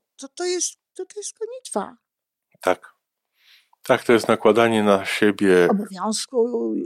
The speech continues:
Speaker 1: takiego
Speaker 2: Tak.
Speaker 1: garbu czasami. Zapisałam sobie tutaj tyle tych celów. Ludzie potrafią pisać po trzydzieści parę celów w ogóle na rok.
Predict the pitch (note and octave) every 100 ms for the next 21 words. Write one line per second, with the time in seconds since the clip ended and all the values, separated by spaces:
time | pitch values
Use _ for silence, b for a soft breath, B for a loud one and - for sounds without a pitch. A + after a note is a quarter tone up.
0 | - - F3+ G#3+ G3+ G#3 G3+ G3+ G3 G#3
1 | - _ _ F2+ D#2 - - _ _ _
2 | _ _ _ _ - G#3+ D4 G#4+ - F#3+
3 | - _ - F#3+ G3 F#3 F#3 G#3+ _ _
4 | _ _ F#3+ A3+ A#3 - B3 F#3 G3+ -
5 | A3 A#3+ G3+ - B3+ A3+ G3 G3+ C#4 G#3+
6 | G3 G#3 - A3 G3 - C#4 D4 D4 D#4
7 | E4 E4+ D4 D4+ D#4 - B3 b b C4+
8 | - C4 D4 - - C#4 B3+ - F#4+ F#4
9 | - _ _ _ A#3 A3+ G#3 G3+ G3 F#3